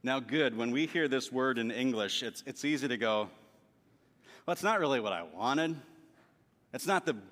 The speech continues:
best, most extreme thing imaginable that I desire, but it's, it's okay. It's fine." It's my least favorite word, fine. But we assign good as somehow not, like, the best, right? Good is, like, there's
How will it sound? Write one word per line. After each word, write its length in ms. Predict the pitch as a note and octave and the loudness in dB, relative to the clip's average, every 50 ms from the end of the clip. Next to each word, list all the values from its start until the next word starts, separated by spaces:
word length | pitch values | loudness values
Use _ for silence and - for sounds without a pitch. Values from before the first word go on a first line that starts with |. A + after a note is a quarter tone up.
| - - - | -14 -4 0
best, 380 | E3 D#3+ D3+ E3+ - - - - | 2 2 2 2 0 -4 -2 0
most 300 | C#3+ C#3 C#3+ C3 - C#3 | 2 2 2 2 0 -4
extreme 640 | B2+ - - - - - - D3+ E3+ D#3 D#3+ D#3+ | -6 -6 -4 -6 -4 -4 0 2 2 4 4 2
thing 200 | - - D#3 D3 | 2 0 0 0
imaginable 840 | C3 A#2+ A#2 A#2 A#2 A#2 A#2+ B2 C#3 C#3+ B2 C#3+ D3 D3+ C#3+ D3 D3 | 0 0 0 0 0 0 0 0 0 -2 -2 -2 0 0 0 0 0
that 100 | C3 B2 | 0 0
I 120 | A#2+ A#2 A2+ | 0 0 -2
desire, 760 | G#2 G2+ F#2+ F#2+ G2 A2 A2 A#2 A#2+ B2+ C#3 D3 D#3 D#3+ D3+ - - - - - - - - - - _ _ _ _ _ _ _ _ - | -4 -8 -8 -6 -4 -2 -2 -2 -2 -2 -2 -2 -4 -4 -6 -10 -16 -20 -20 -20 -20 -20 -20 -20 -20 _ _ _ _ _ _ _ _ -8
but 100 | - A4 | -6 -6
it's, 500 | A4 - - - - - - - - - _ _ _ _ | -6 -6 -8 -14 -14 -14 -16 -20 -20 -20 _ _ _ _
it's 80 | - - | -10 -10
okay. 760 | - - - - - - G#2 A2+ D3+ C#3+ G#2+ F#2 G#3+ C3+ D3 - - - _ _ _ _ _ _ _ _ _ _ _ _ _ _ _ - | -10 -10 -10 -16 -16 -10 -6 -4 -4 -4 -4 -6 -8 -8 -8 -12 -20 -20 _ _ _ _ _ _ _ _ _ _ _ _ _ _ _ -14
It's 100 | - - | -14 -14
fine." 560 | - F#2 F#2 G2+ G#2+ A2+ A2+ A2+ A2 G#2+ - - - - - - _ _ _ _ _ _ _ _ _ _ _ _ _ _ _ _ _ _ _ _ _ | -12 -12 -8 -6 -4 -2 -2 -2 -2 -4 -6 -10 -16 -20 -20 -20 _ _ _ _ _ _ _ _ _ _ _ _ _ _ _ _ _ _ _ _ _
It's 100 | - - | -14 -12
my 100 | G#2 F2+ | -12 -12
least 220 | F2+ F#2 F2+ - | -12 -12 -14 -14
favorite 280 | - G2+ F2+ F2+ - E2 | -14 -14 -14 -14 -16 -16
word, 240 | F2 F2 F2 E2+ E2+ _ | -16 -16 -16 -16 -16 _
fine. 340 | - G2+ F2+ F2 F2 F2+ - - - _ _ _ _ _ _ _ _ _ _ _ _ _ _ _ _ _ _ _ _ _ _ _ _ _ _ _ _ _ _ _ - | -14 -14 -14 -14 -16 -18 -20 -20 -20 _ _ _ _ _ _ _ _ _ _ _ _ _ _ _ _ _ _ _ _ _ _ _ _ _ _ _ _ _ _ _ -6
But 100 | C#3+ D3+ | -4 0
we 140 | D3+ F3 G3 | 2 2 2
assign 440 | F3+ - - E3 D3+ D3 C#3 B2 A2 | 2 0 0 0 2 2 2 0 0
good 360 | G2+ B2+ C#3+ C3 B2 A#2+ A2 | 0 0 0 2 2 0 0
as 140 | A2 G2+ - | -2 -2 -2
somehow 400 | - D3 C#3 B2+ C3+ A#2 A#2 A2+ | -2 0 0 2 0 0 0 0
not, 420 | A2+ A#2 A#2+ A2+ A#2 A2+ - - | 0 0 0 0 0 -2 -4 -2
like, 320 | A#2 G#2+ G#2 G2+ - - | -2 -2 -2 -2 -6 -8
the 80 | A2 A2+ | -8 -6
best, 460 | F#2 G2 G2 E2+ - - - - - | -4 -4 -4 -4 -4 -8 -12 -10 -6
right? 240 | A2+ A2 G#2+ A2+ G#2+ | -4 -4 -4 -4 -2
Good 220 | G2+ C3+ E3 F3 | -2 -2 0 0
is, 180 | D#3 C#3+ A#2+ G#2 | 0 0 0 0
like, 240 | A#2 A2 A2 - - | 0 -2 -2 -2 -4
there's 340 | A2+ G#2+ G#2 F#2+ - - | -4 -4 -4 -6 -8 -14